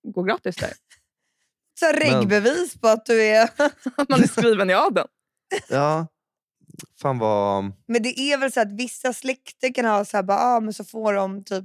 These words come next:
Speaker 2: bidrag då till om man, ah, vill läsa någon speciell utbildning. Det, jag tror inte det är all-, alla
Speaker 3: Nej, det,
Speaker 2: adels.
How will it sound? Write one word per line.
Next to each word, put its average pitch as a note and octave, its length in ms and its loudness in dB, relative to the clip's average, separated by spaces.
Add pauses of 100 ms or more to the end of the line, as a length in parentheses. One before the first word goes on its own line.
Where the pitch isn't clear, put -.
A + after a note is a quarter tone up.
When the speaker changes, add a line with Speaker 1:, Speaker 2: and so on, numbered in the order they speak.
Speaker 2:
bidrag G3+ 720 -2
då F#3 180 -2
till F#3 320 -4
om F3+ 100 -2
man, F3+ 340 -6 (640)
ah, F#3 100 -6 (220)
vill G#3 140 -2
läsa G3 320 -2
någon F#3+ 80 -12
speciell G3+ 360 -10
utbildning. F#3 460 -8
Det, F#3 80 -4
jag G3+ 100 -2
tror G#3+ 100 -10
inte G#3 120 -10
det A3+ 60 -4
är - 220 -4
all-, G#3+ 200 -6 (440)
alla G#3+ 420 -2
Speaker 3:
Nej, D3+ 160 2
det, D#3+ 120 2
Speaker 2:
adels. D3+ 120 -2